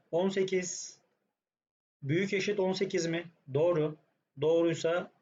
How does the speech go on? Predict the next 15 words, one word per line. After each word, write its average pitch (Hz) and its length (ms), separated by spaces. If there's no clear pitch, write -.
ekrana 170 360
çıktı - 340
olarak 156 360
reşit 135 400
yaz. 160 360
Reşit 135 280
yazdı. 131 560
Bir 226 160
daha 170 180
çalıştırıyorum 135 680
programı. 131 600
On 208 200
yedi 202 220
yazdım. 190 500
Gönderdim. 170 760